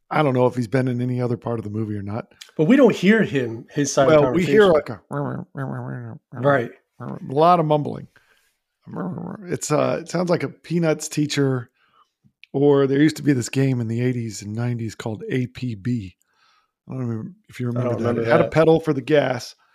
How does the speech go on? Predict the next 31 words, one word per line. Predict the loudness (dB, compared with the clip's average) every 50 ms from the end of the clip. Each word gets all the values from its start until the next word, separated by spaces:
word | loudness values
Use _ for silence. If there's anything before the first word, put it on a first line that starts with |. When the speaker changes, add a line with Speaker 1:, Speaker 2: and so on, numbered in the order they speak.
| _ _ _ _ _ _ _ _ _ _ -4
Speaker 1:
and, | -2 0 2 2 2 0 0 0 -2 -4 -6 -8 -12 _ _ _ _ _ _ _ _ _ _ _ -6
um, | -4 -2 -2 -2 -2 -2 -4 -6 -6 -8 -10 -12 -14 _ _ _ _ _ _ _ _ _ _ -18
you | -8 -2 0 2 4
had | 4 4
a | 2
steering | 0 0 4 6 6 6 6 2 0
wheel. | -4 -4 -4 -4 -6 -6 -10 _ _ _ _ _ _ _ _ _ _ _ _ _ _ _ _ _ _ _ _ _ _ _ _ _ _ _ -10
<laughs> | -8 -8 -10 -12 -16 -18 -18 -18 -12 -4 -2
And | -2 -2 -2 -6 -18 _ _ _ _ _ _ _ -20 -20 -18 -18 -12 -4
I | -2 -2
think | -2 0 0 4
you | 6 6
were | 6
a | 6
cop, | 4 4 2 2 2 0 -6 -16 _ _ _ _ _ _ _ _ _ _ _ _
and | 0 0 2 2 4
you | 4 6 6
had | 6 4 4 4
to, | 4 6 6 6
uh, | 4 2
chase | 2 2 4 4 4 4
down, | 4 4 4 4 4 2
like, | 0 -2 -2 -2
the, | -6 -6
these, | -6 -6 -6 -4 -4 -4 -4 -8 -16 -20 _ _
these | -6 -4 -2 0
bad | 2 2 2 2 2
guys, | 0 0 0 0 -2
these | -4 -8 -12 -4
flower | 0 2 4 4 4 2 0
vans. | -2 -4 -4 -4 -4 -6 -6 -8